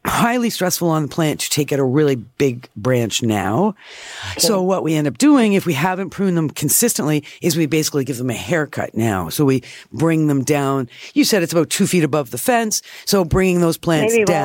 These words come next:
Speaker 2: more, actually. I'm looking at it right
Speaker 1: Yeah.
Speaker 2: now, and it looks way more. And I have
Speaker 1: Mm.
Speaker 2: tried to prune it, but I think it kept getting higher, and I couldn't reach it, and I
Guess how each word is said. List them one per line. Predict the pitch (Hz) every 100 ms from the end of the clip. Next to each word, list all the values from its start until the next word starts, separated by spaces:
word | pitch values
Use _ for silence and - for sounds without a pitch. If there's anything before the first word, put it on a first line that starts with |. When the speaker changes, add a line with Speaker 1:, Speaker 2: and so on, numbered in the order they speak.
| 185
Speaker 2:
more, | 175
actually. | 156 - 196
I'm | 190
looking | 190 196 190
at | 165
it |
right | 151 170
Speaker 1:
Yeah. | 180
Speaker 2:
now, | 165
and | 170 -
it | -
looks | - -
way | 180 185
more. | 180 170 - 165 -
And | 214
I | 226
have | 247
Speaker 1:
Mm. | 156
Speaker 2:
tried | 233 208 -
to |
prune | - 214 208 190
it, | 143
but | 175
I | 175
think | 185 170
it | 180
kept | 190 -
getting | 180 165 165
higher, | 160 165
and | 151
I | 156
couldn't | 170 160
reach | 156 170 -
it, | -
and | - 170
I | 160